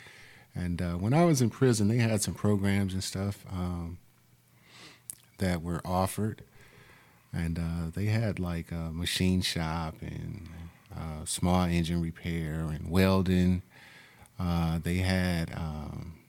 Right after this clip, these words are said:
C N C operator. They had H vac.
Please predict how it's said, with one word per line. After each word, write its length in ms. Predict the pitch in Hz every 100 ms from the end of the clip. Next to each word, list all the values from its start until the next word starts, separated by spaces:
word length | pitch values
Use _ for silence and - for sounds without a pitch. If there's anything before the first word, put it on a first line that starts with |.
| _ _ _ _ _ _ -
C 320 | - 101 101
N 100 | 92
C 360 | - - 92
operator. 720 | 87 90 85 87 87 82 85 90 _ _ - -
They 180 | 95 95
had 200 | 92 85
H 260 | 85 90 -
vac. 640 | - 90 92 87 - -